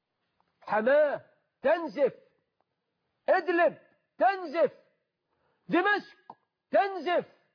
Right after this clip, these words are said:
تسلط هو وحلفائه الروافض،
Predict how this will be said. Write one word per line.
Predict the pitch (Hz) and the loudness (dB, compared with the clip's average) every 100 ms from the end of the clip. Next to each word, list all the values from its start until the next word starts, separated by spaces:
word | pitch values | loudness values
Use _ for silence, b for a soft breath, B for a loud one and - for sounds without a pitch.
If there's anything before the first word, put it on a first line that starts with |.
| _ _ _ _ _ _ _ _ _ | _ _ _ _ _ _ _ _ _
تسلط | - 139 175 156 139 139 131 _ _ _ _ _ _ _ | -18 -6 -4 -2 -4 -4 -6 _ _ _ _ _ _ _
هو | 196 175 160 - _ _ _ 190 | 0 2 0 -6 _ _ _ -6
وحلفائه | 165 170 151 - 226 202 156 | -4 -2 -2 0 -2 0 -2
الروافض، | 151 147 185 202 - 113 | 0 2 2 0 -4 -16